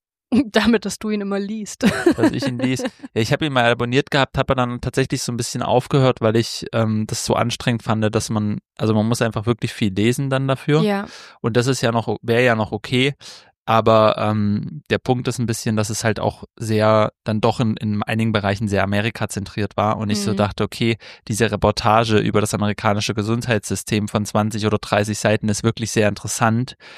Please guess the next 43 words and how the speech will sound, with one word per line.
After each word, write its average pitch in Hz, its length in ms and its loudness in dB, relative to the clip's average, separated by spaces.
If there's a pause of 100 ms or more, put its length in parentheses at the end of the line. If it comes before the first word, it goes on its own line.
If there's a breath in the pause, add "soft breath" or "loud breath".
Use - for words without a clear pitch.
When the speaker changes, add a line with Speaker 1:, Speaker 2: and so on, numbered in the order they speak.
(140 loud breath)
Speaker 2:
und 107 160 0
ich 110 120 -2
weiß 113 280 2
dann 107 200 0
sehr 101 160 4
viel, 120 380 0 (360 loud breath)
bloß 117 460 2 (680)
ist - 320 -8
das 120 100 -2
nicht 120 200 2
eigentlich, 120 240 2
also 113 160 -2
brauche 123 260 2
ich 120 80 0
dieses 120 320 2
Wissen 123 240 0
jetzt 107 220 0
wirklich, 107 300 2
Speaker 1:
Ja. 98 40 -2
Speaker 2:
weil 117 160 2
ich 110 160 -4
will 123 200 2
nie 131 120 0
nach 123 200 -2
Amerika, 120 600 -2
weißt 120 220 2
du, 131 60 0
was 123 160 0
ich 120 80 -6
meine? 120 240 0
So, 123 60 4
und 117 80 2
dann, 113 120 0
Speaker 1:
Mhm. 113 80 -6 (300 loud breath)
Speaker 2:
dann 113 160 0
war's 127 220 4
mir 123 120 0
irgendwie 123 300 0
so 120 260 4
zwar 110 320 0
richtig - 340 -4
gut - 200 -6
gemacht, 123 580 -2